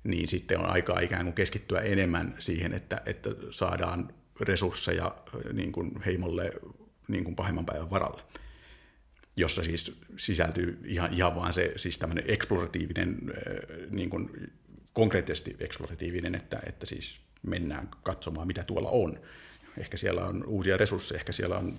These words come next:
hyviä, ö, hedelmäpuita tai jotain. Mutta, mutta niin kuin, että sit se, kun kulttuuri on monimutkaistunut, niin, niin, tai yhteiskunta on monimutkaistunut ja ajattelu on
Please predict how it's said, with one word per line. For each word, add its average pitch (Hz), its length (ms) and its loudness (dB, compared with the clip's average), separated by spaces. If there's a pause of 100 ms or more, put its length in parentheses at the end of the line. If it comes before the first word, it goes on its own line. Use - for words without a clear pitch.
(220)
hyviä, 92 280 0
ö, - 60 -2 (640)
hedelmäpuita 95 800 -2
tai - 380 -4 (100)
jotain. 117 320 0 (1200)
Mutta, 101 460 4
mutta 98 320 2
niin 85 160 4
kuin, 85 140 4
että - 160 -4
sit - 220 -4
se, - 460 2 (720)
kun 87 440 0 (580)
kulttuuri 92 400 0
on 87 100 2 (240)
monimutkaistunut, 92 880 4 (240)
niin, 87 460 2 (240)
niin, 85 400 -4 (400)
tai - 120 -4
yhteiskunta - 420 -4
on 92 60 0
monimutkaistunut 90 760 0
ja 90 240 -2 (440)
ajattelu 95 520 2
on 85 200 -2